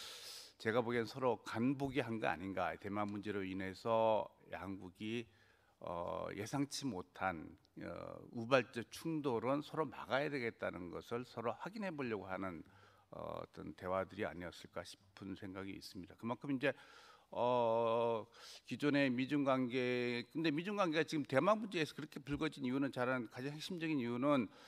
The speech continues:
현상, 서로, 서로 양국이 모두 현상 유지를 추구하고 있는데 현상주의에 대한 상호의 신뢰가 지금 약화되거나 훼손되고 있기 때문이 아닌가 하는 겁니다. 그러니까 미국은 중국이,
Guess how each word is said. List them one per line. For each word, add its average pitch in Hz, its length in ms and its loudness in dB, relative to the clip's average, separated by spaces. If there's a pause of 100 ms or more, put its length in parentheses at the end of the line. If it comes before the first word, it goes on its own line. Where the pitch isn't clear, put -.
(280)
현상, 190 480 0
서로, 185 320 2
서로 202 320 2
양국이 151 360 6
모두 135 340 2
현상 202 500 0
유지를 147 280 -2
추구하고 160 500 -2
있는데 120 260 0
현상주의에 160 720 -2
대한 131 220 2
상호의 127 320 -4
신뢰가 214 500 0
지금 117 300 -4
약화되거나 110 800 0
훼손되고 147 460 -2
있기 98 160 -10
때문이 104 280 -4
아닌가 92 420 0
하는 98 180 -6
겁니다. 87 320 -8
그러니까 98 220 -6 (360)
미국은 185 640 2 (640)
중국이, 175 800 0